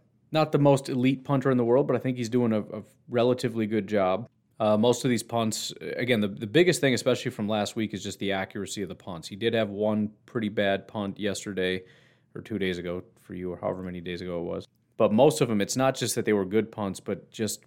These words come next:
right where they, they land right where they need to be, which is nice to see. And that's really all I want. Just, just punt it in the right spot ninety percent of the time, and we'll be fine. I don't, you know, doesn't necessarily have to be, like, five-second hang time or, you know, seventy-yard punts, although those are nice.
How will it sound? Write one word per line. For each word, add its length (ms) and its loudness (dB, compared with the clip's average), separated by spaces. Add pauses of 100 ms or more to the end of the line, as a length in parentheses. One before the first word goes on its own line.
right 240 4
where 180 4
they, 120 4
they 200 -2
land 280 2
right 160 2
where 100 0
they 120 -2
need 180 -4
to 60 -8
be, 200 -6
which 220 -10
is 140 -8
nice 260 -2
to 100 -14
see. 300 -6
And 80 -8
that's 160 -10
really 200 6
all 180 8
I 60 2
want. 340 -8
Just, 240 -8
just 240 -4
punt 240 0
it 280 0 (440)
in 100 -6
the 80 0
right 240 2
spot 400 -4 (400)
ninety 640 -2
percent 300 -6
of 40 -4
the 60 -8
time, 320 -10
and 100 -12
we'll 120 -8
be 120 -12
fine. 320 -12
I 60 -12
don't, 240 -6
you 60 -4
know, 180 -8 (340)
doesn't 220 6
necessarily 540 4
have 180 2
to 80 -4
be, 220 0
like, 160 -2
five-second 560 -2
hang 240 -10
time 380 -10 (300)
or, 380 -4
you 80 -12
know, 100 -10
seventy-yard 560 -4
punts, 280 -12
although 260 -4
those 220 -12
are 100 -12
nice. 340 -10